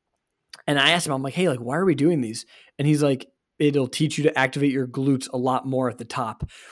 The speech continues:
When you do a kettlebell swing and you are squeezing your glutes as hard as you can and your arms are still kinda going up from the momentum, you just, I don't know, you just don't get that with a squat.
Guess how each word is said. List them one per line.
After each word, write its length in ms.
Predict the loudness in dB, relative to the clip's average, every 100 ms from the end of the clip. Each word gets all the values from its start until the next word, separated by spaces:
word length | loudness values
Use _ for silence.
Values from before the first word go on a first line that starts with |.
| -4
When 120 | 0
you 100 | 0
do 180 | 2 0
a 60 |
kettlebell 440 | -2 -4 -2 0 -2
swing 260 | 0 -4 -4
and 100 | -6
you 80 | -6
are 80 | -6
squeezing 880 | -8 -10 -10 -8 -4 -2 0 0 2
your 120 | 0
glutes 300 | 2 0 0
as 100 | -6
hard 240 | -2 0 0
as 120 | -2
you 60 | -4
can 280 | -4 -4
and 100 | -2
your 120 | -4 -4
arms 280 | -6 -4 -6
are 60 |
still 200 | -4 -6
kinda 240 | -4 -8 -4
going 260 | -2 -2
up 100 | -6
from 160 | -8 -6
the 60 |
momentum, 580 | -2 -2 -2 -2 -2 -2 -8 -20 -20 -20 _ _ _ _ _ _ -20 -20 _ _ _ -6
you 160 | -2 2
just, 220 | 0 -2 _ -10
I 60 |
don't 100 | -8
know, 120 | -8 -8
you 140 | -4 -2
just 160 | 2
don't 220 | 4 4
get 180 | 2 0
that 140 | 2 -2
with 140 | -2
a 60 | -6
squat. 460 | -8 -6 -6 -6